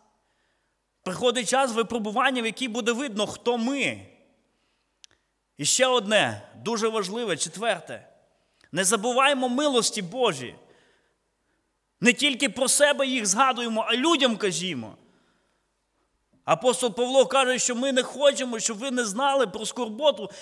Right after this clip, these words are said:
яка трапилась з нами в Асії. Пам'ятаєте цей момент?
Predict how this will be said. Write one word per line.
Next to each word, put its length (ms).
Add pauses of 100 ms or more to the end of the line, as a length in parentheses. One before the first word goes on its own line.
яка 240
трапилась 520
з 60
нами 300
в 120
Асії. 360
Пам'ятаєте 600
цей 180
момент? 600